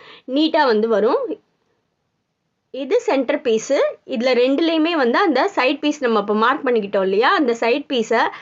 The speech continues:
கிராஸ், கரெக்டா கிராஸ்ல இந்த மாதிரி வச்சிங்கன்னா உங்களுக்கு ஏத்த இறக்கம் இல்லாம கரெக்டா வந்து ஸ்டிச் பண்ண வரும். ரெண்டு சைடும் இப்போ ஜாயின் பண்ணி எடுத்துக்கலாம். பாருங்க, ஃபுல்லா வந்து ஜாயின் பண்ணியாச்சு.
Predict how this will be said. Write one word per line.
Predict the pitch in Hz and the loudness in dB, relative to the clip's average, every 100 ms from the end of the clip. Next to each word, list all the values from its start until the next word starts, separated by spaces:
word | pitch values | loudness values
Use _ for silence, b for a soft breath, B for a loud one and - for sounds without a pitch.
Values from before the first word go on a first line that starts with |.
| B B | B B
கிராஸ், | 302 269 370 - _ _ _ _ _ - | 2 4 2 -2 _ _ _ _ _ -6
கரெக்டா | 254 254 302 | -6 -2 -4
கிராஸ்ல | 302 226 220 226 254 - | 0 2 2 0 -6 -4
இந்த | 233 226 | -2 0
மாதிரி | 240 247 | 2 0
வச்சிங்கன்னா | 226 233 202 220 | -2 -2 0 2
உங்களுக்கு | 277 233 214 294 330 233 | 2 2 0 0 0 0
ஏத்த | 262 320 370 | 0 0 0
இறக்கம் | 302 262 254 330 | 0 0 -2 -2
இல்லாம | 226 220 214 185 254 466 B B B B | 0 0 2 2 0 -2 B B B B
கரெக்டா | 302 311 320 381 | -2 -2 0 0
வந்து | 277 359 | 2 0
ஸ்டிச் | - 302 - - | 0 -2 -2 0
பண்ண | 233 214 | 2 2
வரும். | 196 202 339 - | 2 2 0 0
ரெண்டு | 240 254 269 | 0 0 0
சைடும் | 277 294 302 | 0 0 0
இப்போ | 247 294 330 B B - | 0 0 -4 B B -2
ஜாயின் | 262 262 247 | 0 2 2
பண்ணி | 269 | 2
எடுத்துக்கலாம். | 294 208 - 202 233 392 - _ _ _ _ - | 0 0 -4 -2 0 0 -4 _ _ _ _ -8
பாருங்க, | 226 233 311 | -2 0 0
ஃபுல்லா | 403 247 233 | 0 0 2
வந்து | 226 262 | 2 0
ஜாயின் | 220 208 226 | 0 2 2
பண்ணியாச்சு. | 214 202 185 175 | 2 0 -2 -4